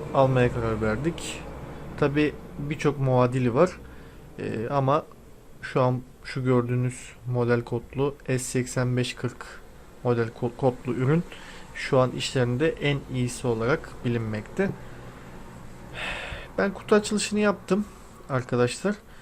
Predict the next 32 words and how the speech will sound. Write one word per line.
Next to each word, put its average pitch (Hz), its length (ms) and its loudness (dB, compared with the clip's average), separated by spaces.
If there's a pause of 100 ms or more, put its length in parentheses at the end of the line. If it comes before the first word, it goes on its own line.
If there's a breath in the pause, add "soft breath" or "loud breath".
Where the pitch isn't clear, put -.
(340 loud breath)
Şimdi - 460 2
size 185 360 4 (160)
kısa - 420 4
bir 147 120 -6
şekilde 156 400 -2
ürünü 147 340 0
tanıtacağım. 131 580 -2 (260)
Ürünün 151 380 0
bir 160 180 -2
özelliğini 147 500 0
keşfettim. 123 720 -2 (640 loud breath)
Ee, 107 220 -6
belki 131 320 2
birçok - 280 0
kanalda 131 540 -2
belirtmişlerdir 131 600 -4
ama 160 220 2
ben 147 100 2
izlediğim 143 400 0
kanallarda 120 760 0 (180)
fark 127 320 -2
edemedim. 135 440 -2 (520 loud breath)
Ee, - 120 -6 (380)
hem 135 240 2
de 139 280 4
izlediğiniz 139 480 0
zaman 131 320 2
bu 131 120 4
özelliği 123 400 4
de 120 80 -2
keşfetmiş - 560 -10
olacaksınız. 110 800 -4